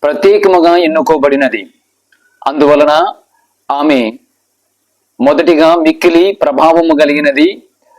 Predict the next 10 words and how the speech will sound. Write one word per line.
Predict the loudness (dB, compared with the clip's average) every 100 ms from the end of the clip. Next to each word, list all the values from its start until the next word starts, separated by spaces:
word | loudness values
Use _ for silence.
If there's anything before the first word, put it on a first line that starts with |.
| _ -6
రెండవదిగా | -2 0 0 2 2 2 0 -2
పరిపూర్ణ | -2 -2 0 2 0 0 -2
పరిశుద్ధురాలు, | -4 -2 0 2 2 2 0 -4 _ _ _ _ _ _
మూడవదిగా | -2 2 2 2 2 0 -2 -6 _ _ _ _ -6
మిక్కిలి | -2 0 0 2 2 2
గౌరవ | 2 2 2 2
మహిమలు | -2 -2 -2 0 0 0
కలిగినది. | -2 -2 -2 -6 -12 _ _ _ _ _ _ _ _ _ -4
మరియ | 0 2
తల్లి | 2 0 2 2